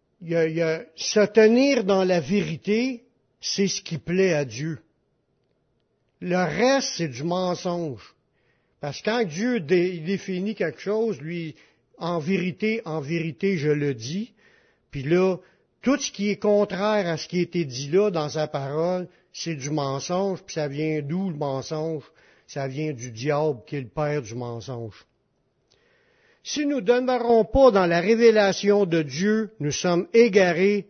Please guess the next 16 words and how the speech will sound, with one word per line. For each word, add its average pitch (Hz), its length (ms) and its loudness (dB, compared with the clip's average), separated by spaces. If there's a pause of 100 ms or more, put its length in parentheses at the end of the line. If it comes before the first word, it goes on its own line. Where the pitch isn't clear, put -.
(120)
malgré 240 920 2
notre 233 240 2
sincérité. 185 1040 -2 (1400)
Les 175 160 4
personnes 269 560 4
qui 240 160 0
prient 247 380 0
les 170 280 2
autres 247 240 4
dieux 240 460 0 (160)
sont 156 320 -2
très 240 400 2
sincères, 208 800 0 (260)
mais 165 160 2
elles 160 80 0
sont 170 400 -2